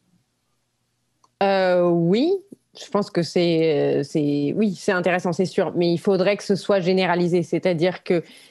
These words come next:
pas que, en gros, faudrait qu'il y ait une, une réflexion commune. Faudrait que les gens aient moins besoin de déposer leur bac, euh, devant chez eux.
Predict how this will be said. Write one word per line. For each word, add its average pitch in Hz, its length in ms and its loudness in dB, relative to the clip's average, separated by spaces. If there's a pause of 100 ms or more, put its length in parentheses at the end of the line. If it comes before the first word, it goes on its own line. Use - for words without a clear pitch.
(340)
pas 208 140 -4
que, 180 600 0
en - 80 -4
gros, 180 120 -2
faudrait 202 340 -2
qu'il 196 140 -2
y 190 40 2
ait 185 40 0
une, 170 500 0
une 196 40 0
réflexion 196 420 -2
commune. 196 460 0 (220)
Faudrait 190 320 0
que 202 80 -2
les 196 100 4
gens 202 180 0
aient 190 100 0
moins 196 300 2
besoin 185 440 0
de 165 200 -2
déposer 160 460 -2
leur 156 200 -2
bac, 165 420 -6 (340)
euh, 147 260 0
devant 156 300 -2
chez 151 260 -2
eux. 196 160 -2